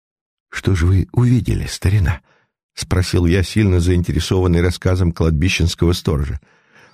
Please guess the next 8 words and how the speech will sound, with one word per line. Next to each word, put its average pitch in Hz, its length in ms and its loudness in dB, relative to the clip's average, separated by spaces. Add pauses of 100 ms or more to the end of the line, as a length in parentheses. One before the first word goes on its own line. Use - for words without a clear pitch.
(360)
«Э, 202 500 2 (720)
лучше - 480 0
бы - 160 0
не 113 140 0
вспоминать. 113 840 -2 (800)
Могила, 139 540 0
значит, 120 480 -2
разрыта. 165 440 -2